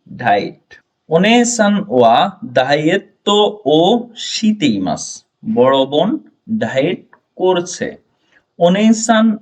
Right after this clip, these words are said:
ওয়া দাইয়েত্তো ও শিতেইমাস, বড় বোন ডায়েট করছে।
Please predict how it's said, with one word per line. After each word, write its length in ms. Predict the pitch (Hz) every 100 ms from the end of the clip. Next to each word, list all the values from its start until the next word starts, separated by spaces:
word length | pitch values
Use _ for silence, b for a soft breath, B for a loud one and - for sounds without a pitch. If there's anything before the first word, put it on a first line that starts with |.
| -
ওয়া 500 | 120 117 135 214 226 151
দাইয়েত্তো 1080 | 113 127 135 165 - _ - 190 202 - -
ও 380 | 123 143 202 220 -
শিতেইমাস, 1000 | - - 240 226 147 113 98 87 - - _ _ _ _ 120
বড় 360 | 135 147 151
বোন 320 | 147 185 240 254 _ - 107
ডায়েট 480 | 117 139 185 - _ -
করছে। 540 | 202 170 - - 110